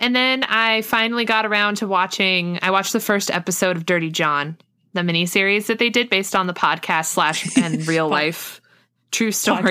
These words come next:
Speaker 2: Podcast slash real life slash. <laughs>
Speaker 1: Slash all the stuff that they did on Bravo
Speaker 2: Nice.
Speaker 1: with, um, Eric Bana and, uh, the mom from Friday Night Lights.
Speaker 2: Connie Britton.
Speaker 1: Um,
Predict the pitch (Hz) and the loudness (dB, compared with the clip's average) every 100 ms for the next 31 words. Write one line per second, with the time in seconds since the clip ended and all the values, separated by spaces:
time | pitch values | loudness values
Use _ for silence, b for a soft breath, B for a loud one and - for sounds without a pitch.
0 | 185 220 190 170 175 180 170 180 - 156 | 2 0 -2 -4 -4 -2 -2 -2 -2 -2
1 | 180 - - - - - - _ _ _ | -2 -2 -2 -2 0 -2 -4 _ _ _
2 | _ - - - 453 220 190 - 180 180 | _ -20 -8 -2 2 2 2 0 0 0
3 | 190 294 165 170 - 190 202 208 202 185 | -2 0 0 -2 -2 0 0 2 2 0
4 | 170 147 165 220 269 381 B B 196 202 | 0 0 2 0 0 -4 B B -2 0
5 | 196 - - 190 185 180 170 170 - 202 | 0 0 0 2 2 2 -2 -4 -2 0
6 | 196 - 180 175 185 180 170 175 180 170 | 0 0 0 2 2 0 0 0 2 2
7 | 165 160 165 - 170 151 139 151 92 - | 0 -4 -8 -2 0 2 0 -4 -6 -12
8 | - 196 190 170 185 190 190 185 190 - | -16 -4 0 0 2 4 4 0 -2 -2
9 | 202 175 165 - 180 175 160 139 123 120 | 0 0 0 0 0 0 0 0 -2 -4
10 | - - _ _ _ _ _ - - 175 | -8 -14 _ _ _ _ _ -12 -4 0
11 | 170 165 170 170 175 160 151 156 165 165 | 2 0 -2 -2 -2 0 -2 -4 -6 -8
12 | - 190 185 175 175 | -2 0 2 0 -2